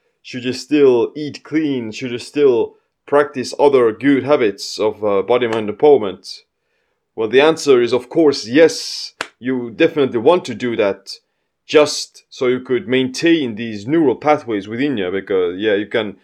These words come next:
very easily forget them, and, uh,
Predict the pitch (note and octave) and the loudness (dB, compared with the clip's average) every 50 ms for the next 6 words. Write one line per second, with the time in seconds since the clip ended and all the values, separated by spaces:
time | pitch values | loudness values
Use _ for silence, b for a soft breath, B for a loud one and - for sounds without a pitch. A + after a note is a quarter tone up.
0 | _ _ _ - A2+ D3 E3+ F3 E3+ D#3+ D#3+ D#3 B2 B2+ C3+ A#2+ A#2 - B2 A#2+ | _ _ _ -2 2 4 4 6 4 2 0 0 -2 -2 -2 -2 -2 -4 -2 0
1 | G#2+ C#3 B2+ - - G#2 G2 F#2+ F2 E2 F2 G2 G2 F#2+ G2 F#2 G2 G#2 G2+ G2 | 2 2 2 0 -2 -6 -6 -6 -8 -8 -8 -6 -6 -8 -8 -6 -2 -2 0 0
2 | G2 G2 G2 G2 F#2+ | 0 -2 -2 -2 -4